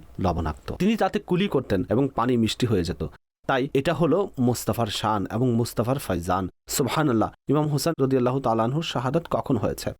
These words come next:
ইয়াজিদ পলিদের যুগে ইয়াজিদ বাহিনীরা রসুলের প্রিয় নাতি, মা ফাতিমার কলিজার টুকরা, নবীর বাগানের সুবাসিত ফুল, ইমামে আলী মাকাম, ইমামে আরশ মাকাম এবং তার সঙ্গী সাথীদেরকে নির্মম,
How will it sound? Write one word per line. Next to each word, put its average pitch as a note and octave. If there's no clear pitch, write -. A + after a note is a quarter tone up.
ইয়াজিদ D#3
পলিদের D#3+
যুগে A#2
ইয়াজিদ D#3
বাহিনীরা A#2
রসুলের G3
প্রিয় C3+
নাতি, G2
মা B2+
ফাতিমার C3+
কলিজার G#2+
টুকরা, F#2
নবীর C#3+
বাগানের A2
সুবাসিত G2+
ফুল, G2+
ইমামে C#3+
আলী A#2
মাকাম, G#2+
ইমামে D#3+
আরশ -
মাকাম G#2
এবং B2+
তার C3
সঙ্গী C#3+
সাথীদেরকে C3+
নির্মম, A#2